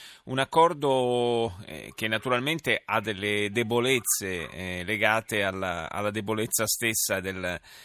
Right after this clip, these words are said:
eh, dell'esecutivo di Tripoli, della sua scarsa, eh, capacità e possibilità di contra-, di controllare effettivamente il, il territorio nazionale, ma è stato, eh,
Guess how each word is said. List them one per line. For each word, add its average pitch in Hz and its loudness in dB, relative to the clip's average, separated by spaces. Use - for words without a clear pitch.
eh, 92 -6
dell'esecutivo 107 -2
di 110 -4
Tripoli, 107 -2
della 78 -6
sua 76 -6
scarsa, 82 -2
eh, 78 -10
capacità 87 -2
e 64 -10
possibilità 87 -6
di 95 -4
contra-, 98 -2
di 110 -6
controllare 101 -2
effettivamente 92 -6
il, 104 -6
il 98 0
territorio 117 0
nazionale, 131 -2
ma 202 -4
è 165 -8
stato, 156 -2
eh, 98 -8